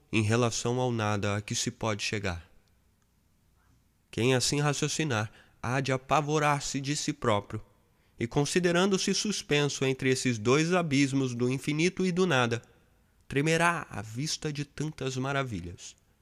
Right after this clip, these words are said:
E creio que, transformando sua curiosidade em admiração, preferirá contemplá-las em silêncio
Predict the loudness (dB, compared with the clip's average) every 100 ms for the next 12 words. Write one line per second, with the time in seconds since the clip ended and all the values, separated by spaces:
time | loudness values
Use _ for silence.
0 | _ _ _ _ -8 -6 -2 2 2 0
1 | -6 -4 -4 -4 0 0 2 0 0 0
2 | 0 2 0 0 0 2 2 2 0 0
3 | -2 -2 -2 -2 -2 -4 -8 _ _ _
4 | _ _ -2 0 2 2 2 2 0 -4
5 | -2 -4 -2 -2 0 0 -2 -4 -4 -4
6 | -2 -2 -2 -4 -8